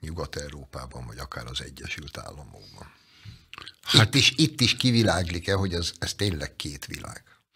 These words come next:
Speaker 2: Hát úgy két világ, hogy azt a Lacinak a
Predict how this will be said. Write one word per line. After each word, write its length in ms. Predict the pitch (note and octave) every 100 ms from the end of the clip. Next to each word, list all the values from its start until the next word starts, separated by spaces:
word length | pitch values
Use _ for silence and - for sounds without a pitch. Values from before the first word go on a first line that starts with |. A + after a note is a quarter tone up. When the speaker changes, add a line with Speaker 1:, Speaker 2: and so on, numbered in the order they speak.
| - - - -
Speaker 2:
Hát 240 | - G#2 -
úgy 260 | E3+ E3+
két 320 | - A2 F2+ F#2
világ, 460 | F#2 E2+ F2 G#2+
hogy 160 | G#2 G2
azt 200 | F#2 -
a 40 |
Lacinak 600 | G2 A#2 - F2+ E2 G#2+
a 300 | G#2+ F2+ F2